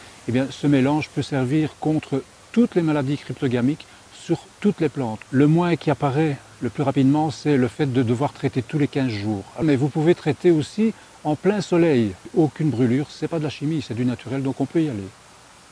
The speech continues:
Le, le premier traitement, il faut quand même le rappeler, le premier traitement pour, euh, avoir un jardin en pleine forme, des plantes, euh, saines, c'est d'abord de les nourrir correctement. Euh, et alors à la suite de ça, on peut les aider encore un peu plus,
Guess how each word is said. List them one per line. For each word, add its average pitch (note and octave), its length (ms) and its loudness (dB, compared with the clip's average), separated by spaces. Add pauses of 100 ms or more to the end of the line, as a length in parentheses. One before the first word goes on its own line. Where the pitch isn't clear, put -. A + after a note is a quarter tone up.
(920)
Le, B2+ 100 -2
le B2 120 0
premier D#3+ 380 2
traitement, C3+ 400 -4
il A2+ 60 -4
faut - 120 -12
quand A#2+ 100 -4
même A2+ 120 0
le A2 60 -2
rappeler, C#3 400 -2
le A#2+ 120 -2
premier B2+ 280 -2
traitement C3 500 -4
pour, B2+ 240 -6
euh, A#2 140 -4 (360)
avoir A#2 300 0
un B2 80 2
jardin A2 360 -2
en A#2+ 80 -2
pleine A#2+ 260 -2
forme, D3 460 -2 (400)
des A2+ 160 0
plantes, D3 400 0 (220)
euh, A#2 200 -4
saines, D#3 680 -2
c'est C3 240 -6
d'abord A#2+ 240 2
de B2+ 80 2
les A#2+ 80 2
nourrir A#2+ 380 0
correctement. A2+ 640 -6 (640)
Euh, A2 300 -4
et B2+ 80 0
alors B2 200 0
à B2+ 60 0
la A#2+ 80 -2
suite C3+ 180 -4
de A2+ 120 2
ça, - 120 -6
on D3+ 120 2
peut G3 140 2
les D#3+ 220 4
aider C3+ 200 4
encore C3+ 360 0
un C#3 60 0
peu B2+ 140 -4
plus, D3+ 360 -4